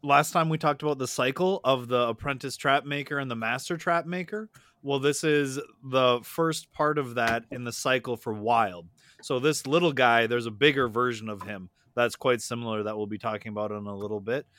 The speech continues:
So I think it's cool that that cycle exists throughout all the factions. Um,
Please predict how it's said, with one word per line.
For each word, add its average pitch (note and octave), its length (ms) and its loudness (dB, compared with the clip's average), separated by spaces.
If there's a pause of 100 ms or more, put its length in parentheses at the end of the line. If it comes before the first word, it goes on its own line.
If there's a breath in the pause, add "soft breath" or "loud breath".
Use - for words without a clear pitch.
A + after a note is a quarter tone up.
(120)
So C#3+ 140 0
I - 20 2
think D3+ 140 0
it's B2+ 100 -2
cool E3+ 320 2
that D3 280 4 (180)
that C#3+ 180 4
cycle C#3 440 0
exists B2+ 380 -6
throughout C3 460 0
all A#2+ 360 -2
the A2 360 -4
factions. E3 640 -6 (460)
Um, G#2+ 540 -4